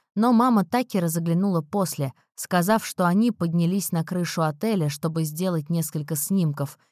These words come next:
и скоро спустятся. Сейчас в бальном зале порядка двухсот человек,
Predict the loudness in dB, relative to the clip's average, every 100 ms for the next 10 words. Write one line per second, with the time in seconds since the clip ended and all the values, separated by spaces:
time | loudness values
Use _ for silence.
0 | _ -4 -4 -2 0 2 0 -4 -4 -4
1 | -4 -8 -8 -10 -12 _ _ -20 -20 _
2 | 0 2 4 2 2 2 4 4 4 2
3 | 2 2 2 2 0 0 -2 -4 -2 -4
4 | -2 -2 -2 -2 -2 2 0 -2